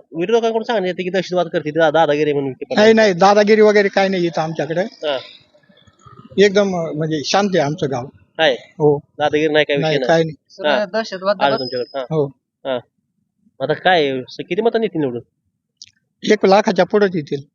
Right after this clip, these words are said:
Speaker 1: एक लाख आहे पुढं?
Speaker 2: हो.
Speaker 1: एवढं?
Speaker 3: एक लाख,
Speaker 2: हो.
Speaker 3: दीड लाख.
Speaker 1: हा. आता ते भारतीय जनता पार्टी जाईल म्हणजे महायुतीमध्ये येते.
Speaker 2: हो.
Speaker 1: तसं लोकांना राग वाटतो महायुतीवरती.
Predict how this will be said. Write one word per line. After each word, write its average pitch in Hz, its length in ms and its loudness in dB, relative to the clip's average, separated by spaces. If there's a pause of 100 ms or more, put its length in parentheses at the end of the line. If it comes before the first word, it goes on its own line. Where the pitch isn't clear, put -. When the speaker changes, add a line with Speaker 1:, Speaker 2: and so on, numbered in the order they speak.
(480)
Speaker 1:
एक 220 120 -6
लाख 220 200 -2
आहे 214 100 4
पुढं? 208 240 2
Speaker 2:
हो. 151 460 0
Speaker 1:
एवढं? 233 240 4
Speaker 3:
एक 175 80 4
लाख, 185 160 -2
Speaker 2:
हो. 175 100 2
Speaker 3:
दीड 165 120 -2
लाख. 151 140 -8 (260)
Speaker 1:
हा. 160 200 0 (460)
आता 196 120 0
ते 247 180 -2
भारतीय 220 320 0
जनता 202 220 0
पार्टी 151 300 -4
जाईल 123 140 0
म्हणजे 123 160 -8
महायुतीमध्ये 127 520 -6
येते. 113 140 -16
Speaker 2:
हो. 147 220 0
Speaker 1:
तसं 160 200 -8
लोकांना 240 300 0
राग 262 80 -2
वाटतो 254 260 -4
महायुतीवरती. 151 500 -2